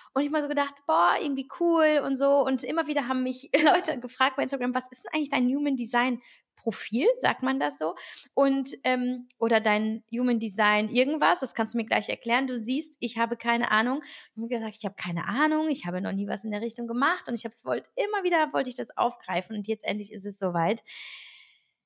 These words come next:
Ja, dann fang doch damit an, dass du mir mal erstmal deinen Weg zu Human Design, ähm,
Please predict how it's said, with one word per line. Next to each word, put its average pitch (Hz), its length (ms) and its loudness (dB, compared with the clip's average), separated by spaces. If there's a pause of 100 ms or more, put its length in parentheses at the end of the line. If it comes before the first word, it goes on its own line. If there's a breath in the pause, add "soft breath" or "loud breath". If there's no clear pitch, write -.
(240)
Ja, 233 380 2 (240)
dann 254 360 2 (340)
fang 330 260 0
doch 370 140 -2
damit 277 360 2
an, 233 240 2
dass 269 160 0
du 269 80 -4
mir 262 140 0
mal 240 300 2
erstmal 330 500 2
deinen 233 480 2
Weg 233 320 2
zu - 80 -4
Human 190 400 0
Design, 165 580 0 (220)
ähm, 170 520 -4